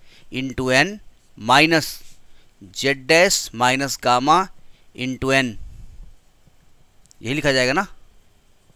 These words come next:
का होल स्क्वायर प्लस इसके नीचे लिख रहे हैं, वहाँ वो लिखा हुआ है, इसका इससे मल्टीप्लाई होगा,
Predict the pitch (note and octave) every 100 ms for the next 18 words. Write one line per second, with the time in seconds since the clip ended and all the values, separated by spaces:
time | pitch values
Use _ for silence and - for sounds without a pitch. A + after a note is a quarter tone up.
0 | - C3+ G3 - - - - - _ _
1 | - C3 D3+ - F3 F3+ F#3+ - - -
2 | - - - - - _ - C#3+ - C3
3 | D3 C3+ D3+ D3 D#3 D3 C3 B2 B2+ A#2
4 | A2+ G#2+ G#2 F2+ F2 F#2+ - - - -
5 | _ - - - D#3 D3 F3 F3+ E3+ F3+
6 | F#3 F3+ G3